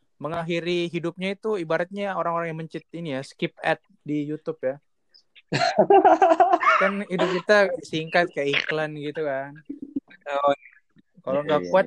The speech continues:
Speaker 1: biasanya di skip.
Speaker 3: Bisa, bisa.
Speaker 2: Mm-mm.
Speaker 3: Ya, maksud gue ya kayak film Interstellar itu kan, relativitas
Speaker 2: Iya.
Speaker 3: waktu gitu. Jadi, eh, gak ada yang tahu, maksudnya,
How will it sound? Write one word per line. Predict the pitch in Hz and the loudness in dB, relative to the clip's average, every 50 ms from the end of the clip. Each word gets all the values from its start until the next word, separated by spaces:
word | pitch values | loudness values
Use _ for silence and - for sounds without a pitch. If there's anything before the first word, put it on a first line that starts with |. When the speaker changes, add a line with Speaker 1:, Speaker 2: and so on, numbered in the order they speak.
| - | 0
Speaker 1:
biasanya | _ 147 143 139 - 170 180 180 | _ -8 -6 -6 -4 -6 -6 -6
di | 151 139 | -8 -10
skip. | - - - 160 151 - | -16 -12 -10 -10 -10 -8
Speaker 3:
Bisa, | - 113 113 - - 110 | -10 -12 -8 -6 -6 -6
bisa. | 95 92 - _ _ _ _ _ - - - _ _ - - _ _ | -6 -8 -12 _ _ _ _ _ -20 -20 -20 _ _ -20 -20 _ _
Speaker 2:
Mm-mm. | - 127 127 123 123 123 120 117 _ _ _ _ _ _ _ _ _ _ _ _ _ _ _ _ _ _ _ _ _ _ _ - - _ - - - - | -10 -8 -6 -6 -6 -8 -8 -10 _ _ _ _ _ _ _ _ _ _ _ _ _ _ _ _ _ _ _ _ _ _ _ -20 -20 _ -20 -20 -20 -16
Speaker 3:
Ya, | 98 98 98 101 - - - | -10 -8 -8 -8 -8 -8 -8
maksud | - 113 - 117 113 | -8 -6 -6 -8 -4
gue | - 135 139 143 120 | 0 2 4 4 4
ya | 95 107 | 4 2
kayak | 104 - 120 113 113 | 2 2 0 -2 -2
film | 113 107 104 104 92 | -2 -2 -2 -4 -4
Interstellar | 107 113 110 107 - - 113 104 104 104 | -6 -8 -8 -8 -6 -6 -4 -2 -2 -2
itu | 113 127 131 123 117 | -2 -2 -4 -6 -6
kan, | - 113 117 120 | -6 -6 -8 -6
relativitas | 113 110 107 107 113 123 135 120 113 110 107 | -8 -8 -8 -8 -6 -2 -2 -2 0 0 -4
Speaker 2:
Iya. | 107 - | -4 -6
Speaker 3:
waktu | 110 107 - - 120 | -10 -10 -8 -8 -8
gitu. | 110 107 - 92 | -8 -8 -10 -10
Jadi, | 87 90 101 151 170 160 - _ _ _ _ _ _ _ _ _ _ _ - - | -10 -6 -4 -4 -4 -4 -6 _ _ _ _ _ _ _ _ _ _ _ -20 -16
eh, | - 104 104 101 101 101 98 - - _ _ _ | -8 -4 -4 -2 -2 -2 -4 -6 -10 _ _ _
gak | 107 104 107 104 | -4 -2 -2 0
ada | 101 | 0
yang | 107 101 104 104 | -2 -6 -6 -6
tahu, | - 147 160 139 131 139 - - - | -4 -2 -2 -2 -2 -2 -4 -4 -6
maksudnya, | - 117 117 - 110 - 165 156 - | -10 -10 -10 -10 -10 -8 -8 -8 -8